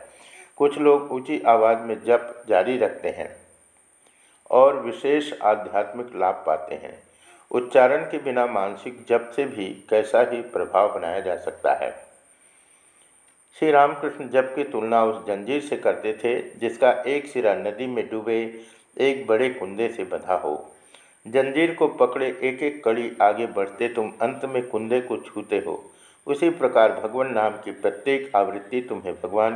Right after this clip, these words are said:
के समीप ले जाती है। शब्द हमें ज्ञान की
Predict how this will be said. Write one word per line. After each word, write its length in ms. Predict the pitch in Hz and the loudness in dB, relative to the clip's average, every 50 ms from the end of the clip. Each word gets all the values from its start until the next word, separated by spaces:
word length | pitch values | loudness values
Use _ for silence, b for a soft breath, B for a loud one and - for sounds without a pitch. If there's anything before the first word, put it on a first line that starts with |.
| 113 - | -4 -8
के 80 | 92 82 | -8 -8
समीप 440 | - - 87 98 104 113 110 - 98 | -8 -8 -8 -8 -8 -8 -8 -8 -8
ले 140 | 92 90 | -8 -4
जाती 380 | 85 90 82 80 - - 82 73 80 | -2 -2 -4 -4 -6 -10 -10 -8 -6
है। 100 | 76 - - - - b b b b b b b b b b | -6 -6 -8 -14 -20 b b b b b b b b b b
शब्द 320 | - 147 151 151 151 143 | 2 2 2 4 2 0
हमें 320 | 131 139 147 143 143 139 110 | 0 0 0 -2 -2 -2 0
ज्ञान 300 | 113 123 123 127 143 147 | 4 6 6 6 4 2
की 300 | - - 139 143 123 - | -4 -8 -8 -8 -8 -8